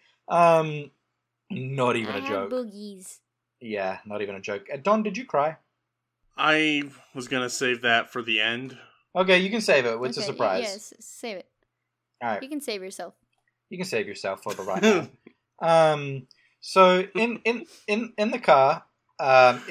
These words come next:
Speaker 1: the next day, early in the morning though, it's still dark out. Um, he asks her why she didn't finish her song. She's like, "You, but you weren't even there." And he's like, "I am everywhere. I am God."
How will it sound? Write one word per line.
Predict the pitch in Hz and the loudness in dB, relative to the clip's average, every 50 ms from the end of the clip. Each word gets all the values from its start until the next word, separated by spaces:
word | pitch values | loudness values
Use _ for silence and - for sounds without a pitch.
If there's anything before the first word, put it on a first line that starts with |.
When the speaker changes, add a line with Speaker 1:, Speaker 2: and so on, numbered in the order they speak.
| 151 | -4
Speaker 1:
the | 139 143 | -2 0
next | 147 151 156 - - | 2 0 0 -2 -2
day, | - 139 135 123 107 101 101 - | 0 2 4 4 2 2 0 2
early | 151 165 208 254 269 | 2 4 4 2 0
in | 254 | -4
the | 214 165 | -6 -6
morning | 143 135 151 196 240 208 131 113 | -6 -4 -4 -4 -4 -4 -6 -6
though, | 107 98 - 202 | -6 -6 -6 -8
it's | - 262 285 - | -10 -12 -10 -12
still | - - 226 156 117 110 110 | -10 -10 -8 -10 -10 -10 -12
dark | - 120 120 131 156 - - | -10 -8 -8 -8 -8 -10 -12
out. | 95 85 78 71 - - _ _ _ _ _ _ _ _ _ _ _ _ _ - | -10 -10 -10 -12 -14 -18 _ _ _ _ _ _ _ _ _ _ _ _ _ 2
Um, | 143 139 139 135 135 135 131 127 131 131 127 127 - _ _ _ _ _ _ _ _ _ _ _ _ | 6 6 8 8 6 6 4 2 0 -4 -8 -10 -12 _ _ _ _ _ _ _ _ _ _ _ _
he | - 175 - 226 240 | -14 -6 -4 -2 0
asks | 190 214 247 285 - - - - | 2 4 2 2 0 -4 -6 -6
her | 233 214 | -4 -4
why | 185 156 165 180 233 277 | -4 -2 -2 -2 -2 -2
she | - - - - 214 196 | -4 -8 -10 -10 -10 -10
didn't | 185 208 208 185 185 - _ | -8 -8 -8 -8 -10 -12 _
finish | - 208 202 185 151 - - | -8 -8 -6 -6 -8 -10 -12
her | - 113 | -12 -14
song. | 104 - - - 175 165 107 87 - - _ _ _ _ - _ _ | -14 -14 -12 -10 -8 -8 -8 -10 -12 -18 _ _ _ _ -20 _ _
She's | - - 208 214 190 185 190 | -4 0 0 0 0 2 4
like, | 190 175 160 147 143 143 - _ _ _ _ _ _ | 6 8 8 6 4 0 -8 _ _ _ _ _ _
"You, | 156 160 175 | -10 -6 -6
but | 226 220 - | -4 0 0
you | 381 381 | 2 2
weren't | 339 262 180 165 | 2 0 0 0
even | 185 208 247 294 330 | -2 -2 -4 -4 -2
there." | 302 254 311 359 320 180 143 127 123 117 - _ _ _ _ _ | 0 2 2 4 4 2 2 2 -2 -4 -6 _ _ _ _ _
And | - 165 151 151 151 151 151 | -2 2 4 4 4 4 2
he's | 139 160 180 165 139 135 143 | -2 -4 -4 -4 -2 2 4
like, | 143 131 123 120 113 - _ _ _ _ - | 6 6 6 4 0 -6 _ _ _ _ 4
"I | 165 185 165 | 6 6 6
am | 151 143 127 123 - | 4 2 -2 4 6
everywhere. | 160 160 - 131 123 120 117 113 113 98 95 - - | 8 8 8 6 0 -6 -4 -4 -4 -4 -4 -2 2
I | 151 151 143 | 2 4 4
am | 135 110 101 123 123 | 4 2 0 -4 -6
God." | - 170 147 127 110 85 69 65 73 - | -4 -2 0 0 0 -2 -4 -8 -12 -14